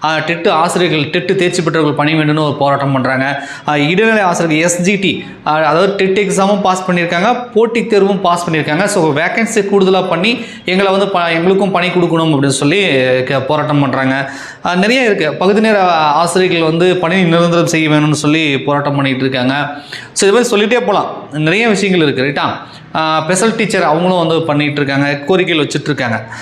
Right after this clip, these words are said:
So நிறைய கோரிக்கைகள் வச்சுட்டு இருக்காங்க, அவங்களுடைய கனவுகளை சொல்லிட்டு இருக்காங்க. But எல்லாமே வந்து அரசு வந்து செவிசாய்க்குமா, நிறைவேற்றுமா அப்படின்றதான் பெ-, பெரிய கேள்விக்குறி. So நாலரை வருடம் முடிந்தது,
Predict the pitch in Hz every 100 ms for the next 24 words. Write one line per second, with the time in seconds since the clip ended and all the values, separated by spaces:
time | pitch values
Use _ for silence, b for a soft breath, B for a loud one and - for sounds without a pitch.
0 | B B - 196 185 202 254 247 247 233
1 | 196 190 196 190 185 202 214 185 180 175
2 | 170 202 208 175 151 160 175 160 151 151
3 | 180 165 151 139 156 175 175 156 156 170
4 | 143 117 B B - 147 185 185 165 165
5 | 175 156 135 131 131 B - - 196 196
6 | 190 160 - 147 151 143 117 147 180 185
7 | - 156 156 147 127 139 143 135 135 160
8 | 139 131 127 131 151 147 135 131 123 180
9 | 190 139 123 131 147 143 139 175 147 151
10 | 156 151 220